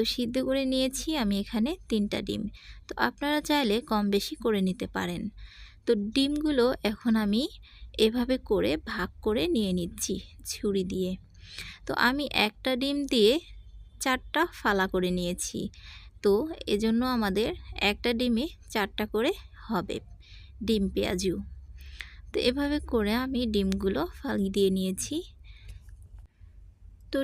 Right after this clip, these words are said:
ডিমগুলো আমার ফালি দিয়ে নেওয়া হয়ে গেছে, দেখুন অনেকগুলো ফালি হয়েছে। তো এখানে আমি নিয়ে নিচ্ছি প্রায় এক কাপের বেশি পেঁয়াজ কুচি। তো পেঁয়াজ কুচিটাও আপনাদের ইচ্ছে অনুযায়ী দিয়ে নেবেন, তবে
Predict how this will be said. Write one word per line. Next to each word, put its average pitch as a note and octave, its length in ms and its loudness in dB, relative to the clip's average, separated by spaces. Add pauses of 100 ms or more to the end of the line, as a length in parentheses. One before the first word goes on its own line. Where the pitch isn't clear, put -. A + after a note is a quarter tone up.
(100)
ডিমগুলো A3+ 500 4 (140)
আমার A#3 260 2
ফালি G#3+ 340 2
দিয়ে A#3 220 2
নেওয়া A#3+ 260 2
হয়ে A3+ 300 0
গেছে, - 340 -4
দেখুন - 360 -2 (240)
অনেকগুলো A3 540 2 (200)
ফালি G3 340 2
হয়েছে। F3+ 440 -2 (680)
তো - 60 0 (120)
এখানে C#4+ 280 2 (100)
আমি B3 200 6
নিয়ে G3+ 240 6
নিচ্ছি G3+ 480 2 (540)
প্রায় G#3+ 380 4 (880)
এক A#3+ 160 -2
কাপের C4 440 4 (120)
বেশি G3+ 420 4 (360)
পেঁয়াজ F#3 380 4
কুচি। - 360 -2 (420)
তো - 160 -4
পেঁয়াজ C4 300 4
কুচিটাও D4+ 480 4 (100)
আপনাদের G3 380 2
ইচ্ছে A#3+ 300 -2
অনুযায়ী C4+ 400 2
দিয়ে G3+ 220 4
নেবেন, F3+ 280 -2 (140)
তবে B3 180 2